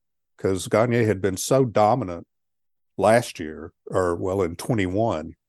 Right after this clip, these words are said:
and basically won almost every race. So, yeah, I th-, you know, everybody was hoping to see P-, Petrucci come in here and, and, uh, you know, them two really, uh, fight it out throughout the season. And unfortunately, as we go through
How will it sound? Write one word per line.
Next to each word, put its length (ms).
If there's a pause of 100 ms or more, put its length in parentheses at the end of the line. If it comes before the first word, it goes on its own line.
and 240 (200)
basically 460
won 220
almost 360
every 240
race. 540 (760)
So, 460
yeah, 220
I 640
th-, 200
you 120
know, 180
everybody 460
was 140
hoping 300
to 80
see 320 (120)
P-, 80 (180)
Petrucci 400
come 200
in 100
here 280
and, 160 (200)
and, 200
uh, 160 (360)
you 120
know, 100
them 200
two 200
really, 340
uh, 180 (220)
fight 200
it 120
out 320 (100)
throughout 280
the 80
season. 520 (520)
And 120
unfortunately, 840
as 180
we 80
go 280
through 300